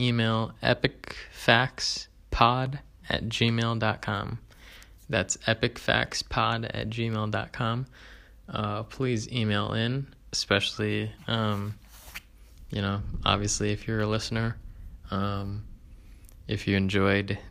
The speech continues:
that Fitness Gram Pacer Test episode, if you're from Australia, if you're from Albania, especially. Um, but just email in,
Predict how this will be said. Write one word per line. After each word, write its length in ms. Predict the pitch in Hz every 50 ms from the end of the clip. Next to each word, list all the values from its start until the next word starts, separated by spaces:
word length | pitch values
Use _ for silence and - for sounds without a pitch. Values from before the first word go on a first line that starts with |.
| - -
that 360 | - 101 104 104 101 - - - - - - -
Fitness 400 | - - - - 110 107 107 -
Gram 260 | - - 101 98 101
Pacer 340 | 107 - 117 113 110 - 120 117
Test 340 | - 117 113 117 113 - - -
episode, 680 | - 107 - 123 120 - 113 113 113 110 113 113 113 - - - - - - - - - - - - - - - - -
if 180 | - - - -
you're 100 | - -
from 280 | - - 95 101 101 101
Australia, 880 | 101 101 - - - 110 110 110 110 113 113 110 110 113 117 120 113 - - - - - - -
if 160 | - 113 -
you're 100 | - 110
from 400 | 107 - - 107 107 104 101 101
Albania, 800 | 104 104 98 98 98 101 101 104 110 110 110 113 113 120 123 - - - - - 165
especially. 680 | 117 - - - - 113 - - 120 117 117 123 127 - - - - - - - - - - - - -
Um, 360 | 107 101 104 98 101 107 110 - - - - -
but 140 | - 113 110
just 240 | - 117 - - -
email 340 | 117 113 113 110 110 110
in, 320 | 113 113 113 120 131 135